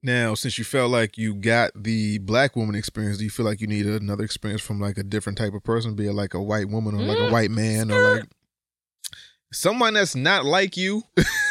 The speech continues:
Speaker 1: So, the, so do you feel like you need that different type
Speaker 2: I
Speaker 1: of
Speaker 2: don't
Speaker 1: perspe-,
Speaker 2: want it.
Speaker 1: perspective?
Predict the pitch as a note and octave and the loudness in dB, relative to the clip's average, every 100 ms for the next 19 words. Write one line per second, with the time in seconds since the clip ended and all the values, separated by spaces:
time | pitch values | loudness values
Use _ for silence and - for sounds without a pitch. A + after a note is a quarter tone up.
0 | G3 - F#3 D3 C#3+ D#3 _ - C#3 B2+ | 2 2 4 4 4 0 _ -4 0 2
1 | A#2 B2 C3+ B2 A#2 B2 A#2+ A#2 A2+ G#2+ | 0 -2 0 -2 -2 -2 0 0 0 -2
2 | A#2 A#2+ A2 _ _ - - - F#3 F3+ | -4 -4 -8 _ _ -4 -2 0 -2 -2
3 | F3+ E3+ D#3+ A2 B2+ C3 C3+ C3+ | -2 -4 -6 -4 -2 -2 -2 -6